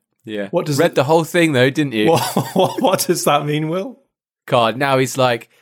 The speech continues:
Speaker 1: "Listen, Zherkov.
Speaker 2: Yeah.
Speaker 1: You're not having any sausage rolls
Speaker 2: Right, okay.
Speaker 1: anymore."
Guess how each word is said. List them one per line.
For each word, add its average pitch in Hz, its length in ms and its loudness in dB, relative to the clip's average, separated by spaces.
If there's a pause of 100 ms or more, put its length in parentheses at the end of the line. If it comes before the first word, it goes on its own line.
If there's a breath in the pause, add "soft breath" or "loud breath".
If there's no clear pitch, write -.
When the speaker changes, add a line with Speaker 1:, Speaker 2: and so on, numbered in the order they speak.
(120)
Speaker 1:
"Listen, 170 640 0 (180)
Zherkov. 143 880 0 (340)
Speaker 2:
Yeah. 120 200 -14 (420)
Speaker 1:
You're 196 240 0
not 165 180 0
having 143 540 0 (720)
any 147 400 0
sausage 185 600 0
rolls 131 380 2
Speaker 2:
Right, 127 380 0
okay. 117 280 -4
Speaker 1:
anymore." 110 840 0